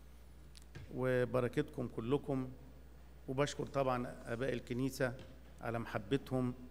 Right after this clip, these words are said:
الكبيرة اللي بتسمح دايما نيجي ناخد بركة. النهاردة بنعيد عيد، حد فاكر ولا؟ عيد الإيه؟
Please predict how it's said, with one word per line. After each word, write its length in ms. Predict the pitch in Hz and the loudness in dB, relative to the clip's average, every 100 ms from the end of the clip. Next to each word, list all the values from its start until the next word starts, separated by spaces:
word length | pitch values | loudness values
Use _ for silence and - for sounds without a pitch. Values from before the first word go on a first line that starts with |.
| - - - - - - | -14 -14 -14 -14 -14 -6
الكبيرة 500 | 120 - 123 123 131 | -6 -2 0 4 4
اللي 120 | 123 113 | 2 0
بتسمح 480 | - 147 - 120 | -2 -2 -2 -2
دايما 260 | 117 135 131 | 0 2 2
نيجي 220 | 120 123 | 2 0
ناخد 240 | 131 - - | 0 -2 0
بركة. 380 | 143 143 - 139 - - - - - - - - - - - - - - - - | 4 4 2 -4 -6 -14 -16 -14 -14 -14 -14 -14 -14 -14 -14 -12 -12 -12 -6 4
النهاردة 400 | 151 180 202 170 | 10 12 12 10
بنعيد 440 | 147 139 170 135 | 10 10 10 8
عيد، 380 | 139 180 160 - - - - - - - - - - - - - - - - - | 6 4 0 -6 -12 -14 -14 -16 -16 -16 -16 -16 -16 -16 -16 -16 -16 -16 -16 -6
حد 220 | - 135 | 0 2
فاكر 380 | - 156 160 151 | 6 6 8 8
ولا؟ 300 | 127 117 110 - - - - - - - - - - - - - - | 8 6 2 -2 -10 -14 -14 -14 -14 -14 -14 -14 -14 -14 -14 -4 2
عيد 120 | 147 | 6
الإيه؟ 300 | 139 147 | 8 8